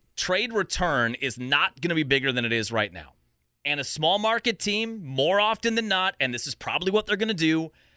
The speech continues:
they're gonna trade Corbin for a couple of prospects, trade Adames for a couple of prospects, whatever they do with Woody, trade him for prospects or hang on to him or he signs a two or three year deal, whatever.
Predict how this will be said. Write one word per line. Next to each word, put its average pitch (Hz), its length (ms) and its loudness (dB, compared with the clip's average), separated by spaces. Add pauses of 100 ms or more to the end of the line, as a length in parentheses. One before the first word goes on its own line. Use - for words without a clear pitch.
(180)
they're 123 140 2
gonna 117 160 0
trade 170 380 0
Corbin 190 320 2
for 196 100 0
a 185 60 2
couple 175 240 0
of 170 80 -2
prospects, 147 600 -2
trade 160 300 -4
Adames 170 300 2
for 170 100 2
a 160 40 0
couple 156 200 0
of 139 80 -6
prospects, 135 560 -2
whatever 113 300 -2
they 160 100 6
do 147 140 2
with 147 120 2
Woody, 131 280 0
trade 139 260 -2
him 151 100 0
for 139 120 -2
prospects 131 580 0
or 98 60 -8
hang 123 200 0
on 131 220 0
to 135 140 -2
him 120 120 -2
or 101 40 -2
he 92 80 -6
signs 131 280 -4
a 120 40 -6
two 143 180 0
or 131 60 2
three 127 240 -2
year 117 100 2
deal, 110 240 0
whatever. 92 320 -8